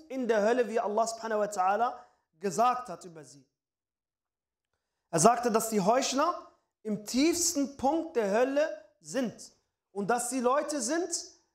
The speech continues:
die Allah wenig gedenken, dass sie Leute sind, die faul sind und dass sie Leute sind, die nicht spenden. Alles Eigenschaften der Heuchler.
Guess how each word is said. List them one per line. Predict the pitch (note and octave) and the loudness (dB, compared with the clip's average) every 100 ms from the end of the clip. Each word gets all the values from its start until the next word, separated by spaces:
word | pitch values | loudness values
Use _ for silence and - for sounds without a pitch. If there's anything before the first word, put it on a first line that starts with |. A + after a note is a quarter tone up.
| _ | _
die | D3 A3 D4 D#4+ D#4+ - _ | _ 0 2 2 -2 -14 _
Allah | G#3 A3+ B3 B3+ F#3 | -4 0 0 0 -2
wenig | A#3+ C#4+ C#4+ - | -6 -4 -4 -6
gedenken, | A#3 G3+ C#4 C4+ G#3 E3+ | -8 -2 -2 -2 -10 -16
dass | F3+ G3 | -14 -8
sie | A3 | -2
Leute | B3 D4 C4+ | 0 0 -4
sind, | A#3 D4+ B3+ | -6 -6 -6
die | G#3+ | -10
faul | - C4 D4 C#4+ | -2 0 0 0
sind | G3 F3 D3 _ _ _ _ _ | -4 -6 -10 _ _ _ _ _
und | F#3+ G3+ | -6 -2
dass | A#3+ | -2
sie | B3 | 0
Leute | B3 C4 C#4+ C#4 | 2 2 0 -2
sind, | A#3+ D4+ C#4 | -2 -4 -2
die | |
nicht | C4+ - | -2 -4
spenden. | - C#4+ D4+ C4+ F#3 D3+ - _ _ _ _ - | -4 0 0 0 -4 -8 -16 _ _ _ _ -2
Alles | E4 F4 - | 2 2 2
Eigenschaften | C4 D#4 C#4+ D4 C#4 - C4 | 2 2 0 0 -4 -4 -2
der | C4 | 2
Heuchler. | C4 D4 - E3 | 2 0 -4 -14